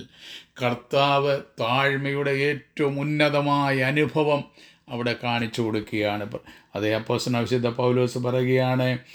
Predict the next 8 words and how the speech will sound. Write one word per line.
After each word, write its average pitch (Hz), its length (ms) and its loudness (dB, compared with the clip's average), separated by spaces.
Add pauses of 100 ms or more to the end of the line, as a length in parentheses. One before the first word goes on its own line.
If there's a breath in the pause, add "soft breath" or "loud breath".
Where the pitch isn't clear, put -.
(260 loud breath)
"ദൈവം 120 300 2
ആരായിരുന്നു, 131 880 2
കർത്താവ് 127 400 -2
ആരായിരുന്നു? 135 640 2
അവൻ 113 200 -6
ദൈവരൂപത്തിലിരുന്നവനാണ്, 135 1400 0
ദൈവത്തിൻ്റെ 135 500 0
സമത്വമുള്ളവനാണ്. 139 1120 0